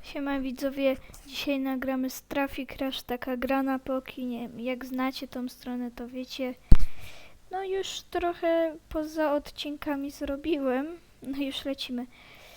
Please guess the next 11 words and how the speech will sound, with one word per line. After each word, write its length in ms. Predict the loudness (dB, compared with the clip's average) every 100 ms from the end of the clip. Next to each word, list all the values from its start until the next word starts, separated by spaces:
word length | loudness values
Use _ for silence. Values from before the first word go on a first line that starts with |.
| -20 -20 -20 -20 -8 -8 -4 0
Będę 680 | 2 2 4 4 4 2 -2 -10 -20 -18
dziesięć 600 | -10 -4 -2 -2 -2 0
leveli 500 | 0 2 0 0 0
na 160 | 0 0
jednym 340 | 0 0 0
odcinku, 920 | 0 -4 -8 -8 -6 -6 -6 -10 -14 -14 -16 -20 -20 -20 -20 -20 -12
czyli 340 | -6 -4 -4
do 220 | 0 0 0
pięćdziesiąt 600 | -2 -2 -2 -4 10 12
pięć 320 | 12 12 -6
dzisiaj. 520 | -10 -8 -4 -4